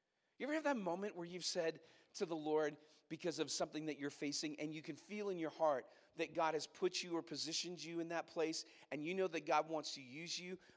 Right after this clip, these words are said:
but you have this serious doubt that you have the ability, the skill set, the understanding, you know, all that good stuff to actually, the courage to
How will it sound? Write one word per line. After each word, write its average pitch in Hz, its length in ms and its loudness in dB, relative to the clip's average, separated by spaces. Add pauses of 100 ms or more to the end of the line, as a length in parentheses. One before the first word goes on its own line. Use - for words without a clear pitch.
but 139 140 -4
you 170 200 -2
have 165 120 2
this 147 140 0
serious 165 580 4
doubt 139 300 6
that 127 160 -4
you 160 100 -2
have 147 220 2
the 127 140 0
ability, 147 440 2
the 127 120 -4
skill 151 340 4
set, 151 340 0
the 123 160 -2
understanding, 143 720 0 (360)
you 135 100 -2
know, 135 60 4
all 135 280 8
that 151 220 6
good 151 120 2
stuff 147 380 2
to 160 240 -8
actually, 147 460 4
the 127 120 -4
courage 143 460 -2
to - 80 -2